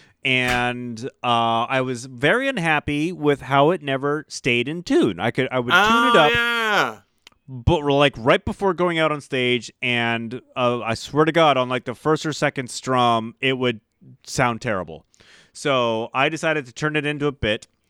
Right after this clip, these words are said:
Speaker 1: and I, uh, wrote a song called I'm Gonna Smash My Ukulele, and I don't,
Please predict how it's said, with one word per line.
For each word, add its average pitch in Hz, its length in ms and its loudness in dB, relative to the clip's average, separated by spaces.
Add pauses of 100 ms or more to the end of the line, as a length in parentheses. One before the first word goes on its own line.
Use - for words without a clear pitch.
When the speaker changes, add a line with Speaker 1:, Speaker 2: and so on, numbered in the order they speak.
(380)
Speaker 1:
and 117 680 -2
I, 120 380 0
uh, 117 220 0
wrote 117 560 0
a 143 120 -4
song 127 300 -2
called 120 240 -2
I'm 120 160 -6
Gonna 120 140 -6
Smash 131 340 -4
My 147 120 -6
Ukulele, 120 580 0
and 127 100 0
I 123 60 2
don't, 190 360 -2